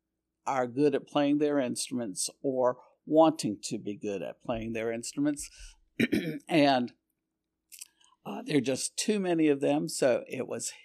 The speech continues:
his role to sort them out by, uh, making sure they were knowledgeable or not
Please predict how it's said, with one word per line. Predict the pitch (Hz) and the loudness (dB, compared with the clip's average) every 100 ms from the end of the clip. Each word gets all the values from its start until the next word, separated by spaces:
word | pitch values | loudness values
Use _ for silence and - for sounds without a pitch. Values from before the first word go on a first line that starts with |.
| - | -8
his | 220 220 202 180 160 | -2 0 0 -2 -4
role | 123 117 104 104 120 - - - _ - | -2 -2 -2 -4 -4 -10 -20 -20 _ 0
to | 143 | 2
sort | 123 - 160 160 - | 2 2 0 0 2
them | 147 139 - | 0 0 -2
out | 120 117 120 - - - _ _ | -4 -2 -2 -4 -14 -16 _ _
by, | 180 120 107 95 - _ _ | 0 4 4 4 -2 _ _
uh, | - 110 - - _ _ _ _ - | -8 -6 -8 -12 _ _ _ _ 0
making | 156 151 139 | 0 0 -6
sure | - 160 | -4 -2
they | 131 120 | 2 0
were | 107 | 0
knowledgeable | 113 127 127 120 120 117 113 - | -2 -4 -6 -6 -4 -4 -4 -8
or | 110 | -8
not | 110 113 - | -6 -8 -8